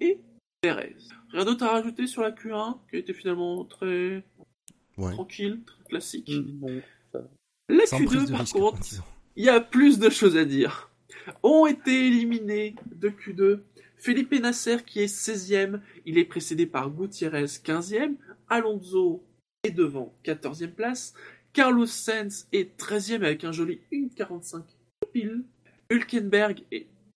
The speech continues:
Speaker 1: douzième en une quarante-quatre huit cent vingt-quatre. Et c'est Grosjean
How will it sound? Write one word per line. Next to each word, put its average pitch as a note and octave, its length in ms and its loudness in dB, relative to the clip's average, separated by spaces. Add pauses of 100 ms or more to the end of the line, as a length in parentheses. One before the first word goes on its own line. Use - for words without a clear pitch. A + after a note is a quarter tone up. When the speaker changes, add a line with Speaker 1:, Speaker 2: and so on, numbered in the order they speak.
(120)
Speaker 1:
douzième F#3 500 -2
en - 200 -12
une F#3+ 160 -6
quarante-quatre D#3+ 500 -6
huit E3 140 -10
cent F#3+ 200 -6
vingt-quatre. G3 480 -4
Et A3+ 120 -2
c'est A3+ 260 -6
Grosjean G3+ 560 -4